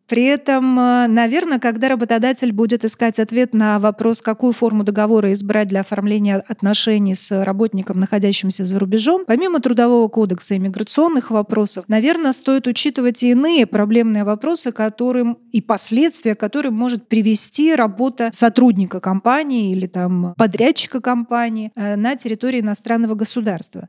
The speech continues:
Э, Настя, вы могли бы нам обозначить вот те ключевые моменты, которые мы бы обычно обозначаем для, э, компаний, чтобы они рассматривали при решении этого вопроса?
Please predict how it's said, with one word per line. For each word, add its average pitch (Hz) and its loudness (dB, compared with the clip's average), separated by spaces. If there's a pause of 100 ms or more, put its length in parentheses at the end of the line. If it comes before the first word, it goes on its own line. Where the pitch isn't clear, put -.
Э, 233 0
Настя, 285 0
вы 233 0
могли 277 2
бы 359 -2
нам 285 0
обозначить 254 0
вот 240 -2
те 285 -2
ключевые 269 0
моменты, 247 0
которые 277 0
мы 240 2
бы 233 -2
обычно 196 -4
обозначаем 208 -2
для, 202 0
э, 196 -2
компаний, 233 -2
чтобы 190 -6
они 214 0
рассматривали 214 -4
при 214 -4
решении 202 -2
этого 190 -4
вопроса? 165 -8